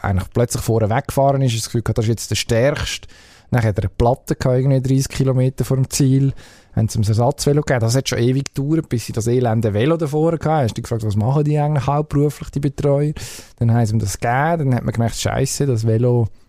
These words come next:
hat hinten oder vorne oder wahrscheinlich an beiden Orten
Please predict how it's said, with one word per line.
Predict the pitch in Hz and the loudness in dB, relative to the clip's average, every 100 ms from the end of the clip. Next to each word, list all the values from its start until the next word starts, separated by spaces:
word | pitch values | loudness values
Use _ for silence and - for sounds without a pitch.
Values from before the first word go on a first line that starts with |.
| _ _ | _ _
hat | - 101 | -4 0
hinten | - 131 139 131 127 | 2 4 4 4 4
oder | 117 | 4
vorne | 104 120 120 131 123 | 2 2 2 2 2
oder | 107 | 2
wahrscheinlich | 107 104 | 2 2
an | 107 | 2
beiden | 110 113 123 | 2 2 2
Orten | 113 113 113 | 2 2 -2